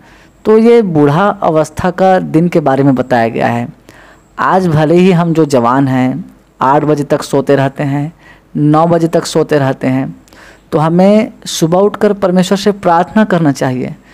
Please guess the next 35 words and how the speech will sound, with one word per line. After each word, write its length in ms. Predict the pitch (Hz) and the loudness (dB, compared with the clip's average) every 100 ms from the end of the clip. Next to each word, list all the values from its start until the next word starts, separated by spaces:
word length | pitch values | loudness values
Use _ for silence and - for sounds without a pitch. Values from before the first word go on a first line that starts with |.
| - - | -20 -8
भोर 320 | 139 135 170 | -4 0 2
में 120 | 190 190 | 2 2
उठकर 280 | 185 208 | 2 0
परमेश्वर 420 | 202 185 185 180 190 | 0 -2 -2 -2 -2
से 120 | 190 | -4
प्रार्थना 500 | 185 127 120 - 151 | -2 -2 -2 -4 -2
करना 260 | 151 147 | -2 -2
चाहिए। 460 | 139 143 135 139 151 - _ - - - _ _ - | -2 -4 -4 -6 -8 -16 _ -20 -20 -20 _ _ -6
हो 260 | 139 151 | -2 -2
सके 240 | 156 190 190 | -2 -2 0
तो 140 | 185 | 2
वचन 320 | 139 131 185 | 0 2 2
भी 80 | 190 | 2
पढ़ 220 | 202 185 | 2 0
लेना 180 | 180 185 | 2 2
चाहिए, 500 | 180 175 165 175 190 | 2 0 0 -4 -4
ये 140 | 202 123 | -4 -2
बहुत 320 | 127 151 135 | -2 -2 -4
अच्छी 300 | 123 - 185 | -4 -4 0
बात 320 | 160 139 - | 0 0 -2
है, 220 | 160 175 _ _ _ - | -4 -6 _ _ _ -2
क्योंकि 340 | 196 202 233 226 | 0 2 2 2
बुढ़ापे 760 | 170 160 131 131 127 - 196 | 2 0 2 -2 -2 0 2
में 140 | 208 | 4
हमें 380 | 196 208 202 - | 4 2 0 -4
पछताना 600 | 175 156 - 175 160 180 | -4 -4 -6 -2 0 0
ना 160 | 180 175 | 2 0
पड़े। 360 | 170 123 - - _ _ _ _ _ _ _ - - - - - - | -2 -4 -4 -10 _ _ _ _ _ _ _ -20 -20 -20 -20 -16 2
तो 80 | 220 | 4
ये 300 | 226 220 226 | 6 4 0
बुढ़ापा 640 | 190 180 160 170 - 214 214 | 0 0 0 -4 -2 0 2
विपत्ति 600 | 185 175 185 - 226 208 | 0 0 -4 -2 -2 0
का 160 | 165 | 0
दिन 240 | 139 139 127 | 2 0 0
है। 260 | 120 - | -4 -8